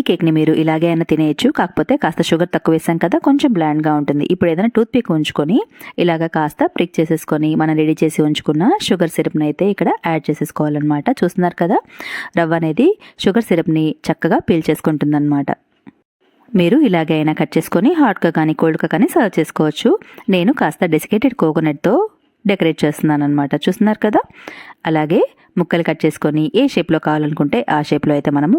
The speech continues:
ముక్కల్ని కట్ చేసేసుకోవచ్చు. చూస్తున్నారు కదా, కేక్ అనేది కట్ చేస్తుంటే అర్థమవుతుంది కదా ఎంత సాఫ్ట్‌గా, ఎంత స్పాంజీగా వచ్చిందో. ఒకసారి ట్రై చేసి చూడండి, ఇంట్లో అందరికీ ఎంత నచ్చుతుందో. సూపర్గా ఉంటుంది. చూడ్డానికే కాదు, తినడానికి కూడా చాలా చాలా అద్భుతంగా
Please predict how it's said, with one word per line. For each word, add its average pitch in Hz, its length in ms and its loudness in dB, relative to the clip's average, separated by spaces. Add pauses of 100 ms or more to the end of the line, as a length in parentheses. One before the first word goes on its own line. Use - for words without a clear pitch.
ముక్కల్ని 165 380 0
కట్ - 160 0
చేసేసుకోవచ్చు. 147 640 0 (160)
చూస్తున్నారు 160 440 -2
కదా, 160 160 0 (480)
కేక్ 170 240 0
అనేది 160 240 0 (100)
కట్ 175 160 -2
చేస్తుంటే 285 360 2
అర్థమవుతుంది 180 480 0
కదా 175 120 0 (100)
ఎంత 208 280 2 (120)
సాఫ్ట్‌గా, 160 420 0 (100)
ఎంత 170 160 0 (100)
స్పాంజీగా 165 520 0
వచ్చిందో. 156 340 0 (500)
ఒకసారి 165 340 -2
ట్రై 160 100 2 (100)
చేసి 247 160 2
చూడండి, 175 360 0
ఇంట్లో 180 260 0
అందరికీ 160 300 0 (140)
ఎంత 165 240 0 (120)
నచ్చుతుందో. 160 540 -2 (200)
సూపర్గా 175 600 -2
ఉంటుంది. 180 340 0 (1000)
చూడ్డానికే 170 420 2 (100)
కాదు, 175 200 4
తినడానికి 302 480 2
కూడా 160 180 2 (200)
చాలా 240 280 2 (100)
చాలా 214 160 2 (140)
అద్భుతంగా 165 460 2